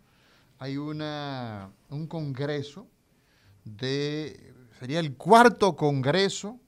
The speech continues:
de la agrupación médica, ¿eh? La, eh,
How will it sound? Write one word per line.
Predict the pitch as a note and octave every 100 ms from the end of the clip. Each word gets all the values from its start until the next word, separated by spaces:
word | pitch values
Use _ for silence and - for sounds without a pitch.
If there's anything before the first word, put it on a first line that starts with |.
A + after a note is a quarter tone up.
| _ _ _ _
de | A2 G#2+ C3+ D#3 C#3+
la | C3+
agrupación | B2+ B2+ B2 A#2 D3+ D3 C#3
médica, | E3 D3+ C3 A2 G#2 - _ -
¿eh? | A2 A2 C#3+ D#3+ _ _ _ _
La, | - B2 B2+ C3 - _ _ _ _
eh, | A#2+ A2+ A2 A2 A2